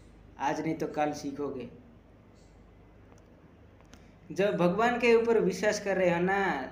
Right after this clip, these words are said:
तो क्या पता भगवान हमारे ऊपर विश्वास कर रहा हो। तो किसी ने खूब अच्छा किया है, कहा है, भाई, इसके ऊपर ध्यान दो कि अपने खुद से मेहनत करो, खुद से सक्सेस होगे ना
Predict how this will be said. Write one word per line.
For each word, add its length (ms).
तो 80
क्या 240
पता 240
भगवान 520
हमारे 360
ऊपर 240
विश्वास 400
कर 180
रहा 200
हो। 80
तो 280
किसी 280
ने 360
खूब 220
अच्छा 280
किया 300
है, 220
कहा 240
है, 180
भाई, 180
इसके 340
ऊपर 340
ध्यान 480
दो 340
कि 100
अपने 480
खुद 280
से 440
मेहनत 480
करो, 560
खुद 260
से 180
सक्सेस 460
होगे 280
ना 520